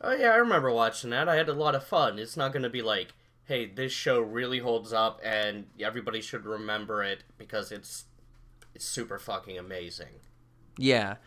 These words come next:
Speaker 2: And, like, it just, it just seems like there are these little things where if you just tweak it a little bit, I think it would be a lot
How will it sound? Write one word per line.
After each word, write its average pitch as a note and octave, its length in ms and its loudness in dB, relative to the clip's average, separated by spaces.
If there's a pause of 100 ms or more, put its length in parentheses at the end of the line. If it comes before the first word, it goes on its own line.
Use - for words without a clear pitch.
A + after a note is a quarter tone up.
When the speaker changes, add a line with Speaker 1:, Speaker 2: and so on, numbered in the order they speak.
(220)
Speaker 2:
And, F3 140 6
like, F3 200 6 (340)
it F3 80 6
just, F#3+ 360 2
it F3+ 140 8
just E3 220 0
seems A#3 340 2
like F#3+ 200 2
there F#3 200 10
are F3+ 80 8
these E3 220 4
little F3+ 280 8
things D#3 480 6
where C3 320 8
if C3+ 480 6
you D3 220 -2
just E3+ 320 -2
tweak G#3+ 260 6
it G#3 100 8
a F3+ 60 8
little E3+ 340 6
bit, G#2+ 360 0
I C3 100 -2
think D3 240 2
it C#3+ 80 0
would C3+ 160 0
be B2+ 280 0
a B2 120 -2
lot A#2 640 0